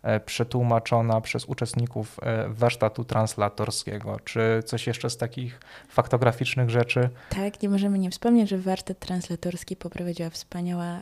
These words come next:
Speaker 2: e, Sława Lisiecka.
Speaker 1: K-, która zresztą, o ile dobrze pamiętam, jest, y, samą wydawczynią, y, i założycielką
Speaker 2: Tak.
Speaker 1: wydawnictwa Od, y, Do. Y, czy wiemy już coś więcej o premierze?
Speaker 2: Kiedy słuchacie tej audycji,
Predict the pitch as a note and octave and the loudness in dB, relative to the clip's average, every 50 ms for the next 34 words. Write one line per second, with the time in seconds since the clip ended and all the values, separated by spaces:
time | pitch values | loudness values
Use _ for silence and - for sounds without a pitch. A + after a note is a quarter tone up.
0 | - - E3 E3 D#3+ E3 - - D#3+ D#3+ D#3+ D#3+ D#3+ E3 E3 - E3 E3 D#3 - | -10 -10 -8 -8 -8 -8 -8 -6 -6 -6 -6 -6 -6 -8 -8 -8 -8 -8 -8 -8
1 | - - - - - - _ _ - - - - _ _ _ _ - - - - | -10 -10 -14 -16 -18 -18 _ _ -20 -20 -20 -20 _ _ _ _ -20 -16 -12 -8
2 | D#3+ D#3 C#3 C3+ B2+ - - F#3+ G3 E3+ F3 F3+ F3+ - G3+ G3 F#3+ F3 D3+ D#3+ | -2 2 2 2 2 6 8 8 8 10 8 4 4 4 4 6 6 6 4 4
3 | E3 E3+ D#3+ E3 D#3+ D#3 E3+ D#3+ E3 D#3+ D#3 D#3 D3+ E3+ D#3+ D#3+ D3+ D3+ D#3 D#3 | 4 4 2 0 0 0 0 2 2 2 2 2 2 2 2 2 2 2 2 2
4 | D#3 - - - D#3 D#3 D#3 D#3 D#3 D3+ D3 - - - - E3 E3 E3 E3 E3 | 0 -4 -6 -2 0 2 4 4 2 2 0 -4 -4 -2 0 2 4 4 2 2
5 | D#3 F3 E3+ F#3+ F#3+ - - E3+ C3+ A#2+ A2+ A2+ A#2 - - B2+ B2 B2 B2+ B2 | 0 0 0 0 0 2 2 4 4 4 2 0 -2 -2 -2 0 2 2 0 0
6 | B2 B2 C#3+ D3 D3 D3 D3+ - D3+ B2+ - B2 A#2+ B2 A#2 A#2+ A2 A#2 A#2 A2+ | -2 2 4 4 4 4 4 4 2 2 2 2 2 2 2 2 2 0 -2 -4
7 | - - - - A2+ A2+ A2+ - - - - - - - _ - A2+ A2+ A2+ - | -6 -2 2 4 4 4 2 -2 -12 -18 -18 -18 -18 -8 _ 4 4 4 4 2
8 | - - C3+ B2+ G#2 A2+ A2+ A2 A2 A2+ A#2 - - A#2 A2 A2 A2 G2+ G2 G2+ | -2 -4 -2 -2 0 0 0 2 2 0 0 -2 -4 -4 2 4 4 6 4 4
9 | - - - A2+ A2+ A2+ A2+ A2+ A#2 A2+ - - C3 B2 C#3 C#3+ D3+ D3+ D3 D3 | 2 0 0 2 2 2 2 2 0 0 0 0 2 2 4 4 4 4 4 2
10 | C#3+ - - C#3 B2 A#2+ C3+ C3+ C3+ - C3+ C3 B2+ - B2 A#2+ A#2+ B2 B2 - | 0 0 -2 -2 -2 0 0 -2 -2 -2 -2 -4 -2 0 2 2 2 0 -2 -2
11 | - B2 A#2+ A#2 A#2 A#2 A2+ A2 A2 A#2 C#3+ E3+ F#3+ F#3 - - _ _ _ _ | 0 2 2 2 2 0 0 0 2 4 4 4 4 4 0 -12 _ _ _ _
12 | _ _ - - - F3+ F3 F3+ F3 - - F3 F3 F3 E3+ - - - F3+ E3 | _ _ -14 -8 -8 -8 -6 -6 -8 -8 -8 -8 -8 -8 -8 -10 -12 -10 -8 -8
13 | D#3+ E3+ G3 A3 G#3+ - - G#3+ G#3 G3+ | -6 -4 -4 -4 -4 -4 -2 -2 -2 -2